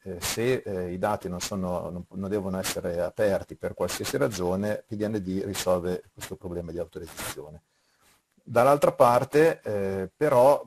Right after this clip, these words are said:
può anche supportare per gli open data, siccome, eh, abbiamo detto che ci sono delle dichiarazioni di finalità, eh, di uso, può supportare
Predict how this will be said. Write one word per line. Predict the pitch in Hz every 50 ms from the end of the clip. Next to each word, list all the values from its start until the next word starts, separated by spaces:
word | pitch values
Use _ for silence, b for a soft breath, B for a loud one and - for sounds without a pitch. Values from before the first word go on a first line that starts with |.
| -
può | _ 135 120
anche | 123 127 - 113
supportare | - - 123 - - 120 127 - - 127 113 101 92 92 -
per | _ - 120 123 113
gli | 104
open | 101 - - 120 123 120
data, | 107 95 87 85 85 - - 120 127 139 - -
siccome, | - 110 - - 92 - 107 104 113 104 95 -
eh, | - 95 92 90 90 90 87
abbiamo | 85 87 87 87 90 90 92
detto | 104 117 120 -
che | - 95
ci | -
sono | - - 107 98
delle | 95 92 85
dichiarazioni | 87 90 - 90 92 95 - - 113 104
di | 95
finalità, | - - 92 92 90 92 90 - - 107 101 95 - - 90 85 80 90
eh, | 90
di | 101 113
uso, | 107 95 87 92 90 98 117 123 113 110
può | - -
supportare | 110 - 139 - 135 127 - - 101 98 101 110 113 117 -